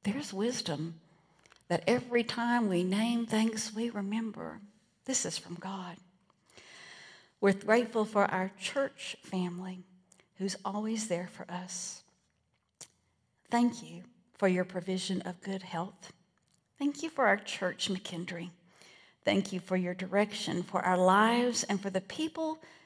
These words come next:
you put in our lives. And for my husband, accept my thanks in Jesus' name.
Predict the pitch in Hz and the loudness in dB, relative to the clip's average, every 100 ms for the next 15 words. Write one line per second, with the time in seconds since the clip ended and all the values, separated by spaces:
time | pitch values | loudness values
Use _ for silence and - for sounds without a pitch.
0 | _ - 185 - - 240 - 185 180 175 | _ -14 -14 -8 -2 0 0 0 0 -2
1 | 185 180 180 180 - - - _ _ _ | -4 -2 -2 -4 -6 -8 -10 _ _ _
2 | 190 - 175 147 - 233 233 - - 233 | -4 4 4 4 0 -2 -2 -4 -4 -4
3 | 233 - _ _ _ - 226 - 254 247 | -4 -8 _ _ _ -12 -4 -2 0 -2
4 | - 247 240 - 156 170 - - - - | -4 -4 -4 -4 -6 -4 -2 -2 -2 -6
5 | - _ _ _ _ 190 190 185 196 185 | -14 _ _ _ _ -6 -4 -2 -4 -4
6 | 170 170 - - - 180 175 170 147 170 | -6 -4 -4 -4 -10 -4 -2 -2 -4 -10